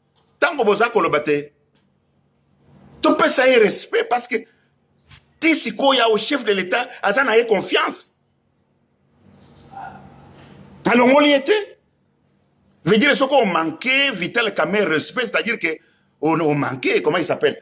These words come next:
On manquait Penani, eh, chef de l'État respect. Bon, voilà. Moi, je vais aller me prêter pour aller au travail. C'était tout simplement pour un peu, eh, kokanisa na ba oyo baza na mwa bwanya.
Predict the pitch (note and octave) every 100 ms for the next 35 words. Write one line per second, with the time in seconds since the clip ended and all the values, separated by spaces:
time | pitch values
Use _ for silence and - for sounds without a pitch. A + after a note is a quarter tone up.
0 | - D3 D3 C#3 A3+ A3+ A3+ G#3 D#3 C3+
1 | - _ C#3+ C#3 C4 A3+ E3+ - D4+ D4
2 | - A4+ - _ _ _ _ _ _ _
3 | _ _ _ _ _ _ _ - - -
4 | - - - - - - C#3+ C#3 A#2 -
5 | - _ _ _ _ _ _ _ _ _
6 | _ - - G#2 C#3 D#3 C3+ C3 C3 B2+
7 | A#2+ - A#2 C3 A#2+ A2+ G#2+ G#2+ G#2 -
8 | A#2+ F#3 - _ _ _ - - _ -
9 | A2+ D#3+ - D3 B2+ B2+ C3+ C#3 A#2+ -
10 | C3+ B2 A2+ - _ _ - G#2+ - C#3
11 | C#3 C#3 C3 C3+ C3+ B2+ C3 F3 D3 B2
12 | B2+ D3 B2 A#2 A#2+ D3+ C3 G#2+ B2+ C3
13 | C3 A#2